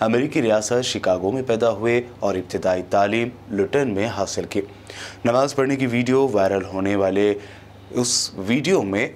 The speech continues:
एमएम फाइटर टीम खान की जानिब से इसे सोशल मीडिया पर शेयर किया गया था, जिसमें वो एंड्रयू टेट को नमाज पढ़ना सिखा रहे हैं। एंड्रयू की एक पोस्ट सोशल मीडिया पर गर्दिश कर रही है, जिसमें उन्होंने कहा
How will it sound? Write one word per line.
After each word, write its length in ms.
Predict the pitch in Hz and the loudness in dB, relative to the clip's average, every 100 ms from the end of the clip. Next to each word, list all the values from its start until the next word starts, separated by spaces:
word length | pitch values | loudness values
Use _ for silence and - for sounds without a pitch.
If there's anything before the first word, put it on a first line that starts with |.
| - | -2
एमएम 280 | 123 143 147 | 0 0 0
फाइटर 480 | 123 107 107 117 127 | 0 0 2 0 0
टीम 260 | 117 104 | 0 -2
खान 300 | 98 104 107 | 0 0 0
की 120 | 113 | -2
जानिब 340 | 101 98 95 107 | -2 0 0 -2
से 340 | - 110 110 | -2 0 0
इसे 360 | 110 104 - 98 | -2 -6 -4 -4
सोशल 420 | - 101 101 143 | -4 -6 -2 -2
मीडिया 320 | 107 98 98 | -2 0 -2
पर 160 | 95 95 | -2 -4
शेयर 320 | - 95 92 | -4 -6 -6
किया 280 | - 98 113 | -2 -2 0
गया 220 | 123 120 | 0 0
था, 240 | 117 117 | 0 -2
जिसमें 540 | 143 117 95 101 104 101 - - - | 0 -4 -4 -2 -2 -4 -10 -18 -6
वो 220 | 104 117 113 | -2 0 0
एंड्रयू 360 | 104 107 120 135 | -2 -2 -4 -2
टेट 260 | 107 95 | -2 -2
को 140 | - 104 | -2 -2
नमाज 380 | 95 92 104 | 0 0 -2
पढ़ना 440 | - 92 90 92 107 | -2 -4 -2 -4 -2
सिखा 360 | - 110 98 | -4 -2 -2
रहे 220 | 90 90 92 | -2 -6 -8
हैं। 160 | 107 - - - - | -8 -12 -18 -16 -8
एंड्रयू 320 | 95 90 107 | -6 -2 -2
की 340 | 104 107 110 113 | -2 -2 -2 -2
एक 180 | 101 95 - | -6 -6 -4
पोस्ट 420 | 147 127 98 - - - - | 0 0 0 -4 -8 -14 -10
सोशल 380 | - 143 156 170 | -2 0 2 0
मीडिया 300 | 107 101 98 | 0 0 0
पर 160 | 95 92 | 0 -2
गर्दिश 360 | 92 87 92 | -4 -6 -6
कर 120 | - 92 | -4 -4
रही 220 | 92 95 | -4 -4
है, 240 | 98 151 | -2 -2
जिसमें 320 | 127 104 104 | -2 -6 -4
उन्होंने 260 | 95 101 101 | -4 -2 -4
कहा 320 | 98 95 107 | -4 0 0